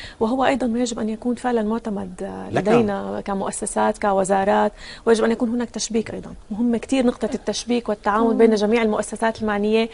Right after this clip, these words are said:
Speaker 1: والوزارات التي، آه، تتقاطع اختصاصاتها فيما بينها.
Speaker 2: هلا، هيدا النهج التشاركي، هيدا مصطلح طبعًا من أحد، آه،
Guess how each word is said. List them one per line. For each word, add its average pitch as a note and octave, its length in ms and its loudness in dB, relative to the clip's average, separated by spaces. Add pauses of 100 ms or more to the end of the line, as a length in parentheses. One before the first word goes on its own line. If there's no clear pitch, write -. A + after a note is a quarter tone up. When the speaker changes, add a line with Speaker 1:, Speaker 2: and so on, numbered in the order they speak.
(260)
Speaker 1:
والوزارات A#3+ 720 6
التي، A3 480 0
آه، G3+ 40 4
تتقاطع A3 520 2
اختصاصاتها A3 600 -4
فيما G3 240 -2
بينها. F3+ 300 -6 (220)
Speaker 2:
هلا، F#2 140 2
هيدا D3 200 6
النهج C3+ 280 4
التشاركي، A#2+ 800 2
هيدا G#2 380 4
مصطلح A#2 520 0
طبعًا G2+ 220 2
من G2 320 -2
أحد، G2 420 -4
آه، F2+ 380 2